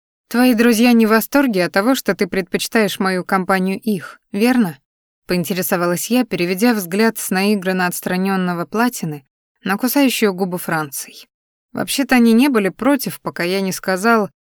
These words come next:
Золото вдруг остановился. «Не сказал что?» — заинтересовалась я.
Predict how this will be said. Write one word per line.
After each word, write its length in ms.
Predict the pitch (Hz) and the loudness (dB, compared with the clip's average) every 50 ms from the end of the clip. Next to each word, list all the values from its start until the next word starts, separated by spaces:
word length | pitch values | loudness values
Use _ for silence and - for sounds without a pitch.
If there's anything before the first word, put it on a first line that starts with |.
| _ _ _ | _ _ _
Золото 440 | - 208 180 214 214 208 190 - 196 | -4 -2 0 2 2 2 2 -2 -2
вдруг 260 | 180 185 202 190 - | -2 -2 -2 -2 -2
остановился. 840 | 208 - - - 196 190 196 190 170 156 143 139 - - - - - _ _ _ _ _ _ _ _ _ _ _ _ | -4 -4 -2 -2 -2 -2 -2 -2 -4 -6 -8 -8 -10 -12 -12 -14 -18 _ _ _ _ _ _ _ _ _ _ _ _
«Не 200 | - 202 202 202 | -4 -2 -2 -2
сказал 400 | - - - 214 196 196 220 220 | -2 -2 -2 -2 -2 0 -2 -2
что?» — 400 | 214 - - - 226 190 160 - - _ _ _ _ _ _ _ | -2 -4 -4 -2 -2 -2 -2 -4 -10 _ _ _ _ _ _ _
заинтересовалась 920 | - 175 175 196 190 175 - 185 175 165 - 208 175 180 175 175 - - - | -6 -2 0 0 0 0 -2 -4 -4 -2 -2 0 0 0 0 -2 -4 -6 -8
я. 200 | - 165 147 - | -10 -12 -12 -14